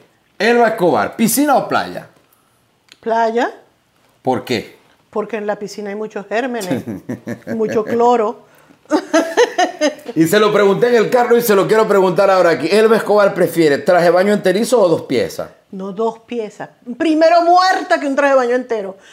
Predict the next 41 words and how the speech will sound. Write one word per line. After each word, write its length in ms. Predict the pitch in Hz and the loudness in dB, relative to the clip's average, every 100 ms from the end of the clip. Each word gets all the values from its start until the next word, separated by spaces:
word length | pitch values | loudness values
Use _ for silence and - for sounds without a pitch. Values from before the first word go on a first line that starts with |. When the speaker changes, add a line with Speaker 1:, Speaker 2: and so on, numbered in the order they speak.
| - - | -14 -4
Speaker 2:
No 100 | 247 | -2
hay 80 | |
nada 240 | 269 277 294 | 0 0 2
más 140 | 302 | 2
matapasión 680 | 294 285 285 269 226 277 285 | 0 0 -2 -2 -2 -2 -2
que 60 | 294 | -2
una 120 | 269 | -2
barriga 300 | 247 233 233 | -2 0 -2
blanca. 460 | 220 196 175 170 - | -2 -6 -8 -10 -6
Speaker 1:
¿Ve? 240 | 139 208 - | -4 -6 -6
¿Ve? 340 | 110 185 - - - - - - - - - | -2 0 -2 -14 -20 -20 -20 -20 -20 -10 -4
Speaker 2:
Hay 160 | 208 | -2
que 140 | - 320 | 2 2
broncearse 760 | 294 262 247 - 302 370 359 349 | 4 2 0 0 0 0 2 2
la 100 | 320 | 2
barriga 300 | 277 302 330 | 0 0 0
aunque 180 | 330 294 | 0 -2
la 120 | 262 | 0
tengas 300 | 262 285 285 | 0 0 0
grande, 300 | 269 226 214 | 0 -2 -4
mejor. 500 | 226 220 262 220 - - - _ - - | -4 2 2 2 -4 -18 -20 _ -12 -6
Porque 220 | 247 254 | 0 2
bronceadita 680 | 254 247 247 262 320 320 285 | 4 2 0 0 0 0 -2
disimulas 540 | 269 269 254 262 285 | -4 -4 -2 0 2
el 140 | 269 220 | 2 0
gordito. 680 | 220 208 220 208 - 160 - _ | -2 -4 -8 -10 -10 -14 -14 _
Speaker 1:
Bronceadito 920 | 120 156 170 165 175 170 214 240 240 170 | -4 2 2 2 2 4 4 2 2 2
y 100 | 175 | 2
dos 160 | 156 - | 0 0
piezas. 460 | 143 113 - 87 - | 0 0 -2 -8 -8
Speaker 2:
Y 140 | 247 214 | -8 -4
dos 200 | 185 175 | -6 -8
piezas, 400 | 196 190 226 440 | -8 -6 -2 -2
Speaker 1:
Ahí 60 | - | 0
Speaker 2:
por 100 | 160 | 2
Speaker 1:
está. 180 | 233 247 | 2 0
Speaker 2:
supuesto. 340 | - 240 480 | -2 0 2
Speaker 1:
Lo 180 | 165 170 | 4 4
dice 280 | 175 202 202 | 2 2 2
Elba 200 | 190 190 | 4 2
Escobar. 640 | 180 202 170 190 220 233 | 2 2 2 2 2 0